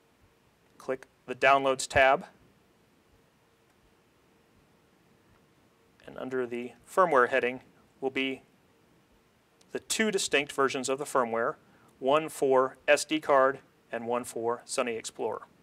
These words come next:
The method to update the firmware with Sunny Explorer is the most direct, so we'll cover that first. Now, it's important that you choose the installer level access. You will not be able to perform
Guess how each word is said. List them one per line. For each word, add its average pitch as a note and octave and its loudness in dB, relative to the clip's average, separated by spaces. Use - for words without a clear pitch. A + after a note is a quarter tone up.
The - -12
method G3+ 4
to E3 6
update D#3+ -2
the C3 -6
firmware C3 2
with A#2+ -2
Sunny E3+ -2
Explorer B2+ -2
is C#3 -6
the D#3 -6
most D#3+ 2
direct, B2 0
so D3 -2
we'll C#3+ 2
cover D#3+ 0
that D3 2
first. - -12
Now, C3+ 0
it's C3+ -4
important G3+ 2
that C#3+ 2
you D3 -6
choose E3 -4
the D3 -6
installer D3+ 4
level B2 0
access. C3 -2
You C3+ -4
will B2+ 0
not D#3 6
be C#3+ 0
able C3+ 4
to C3 -10
perform C3 -6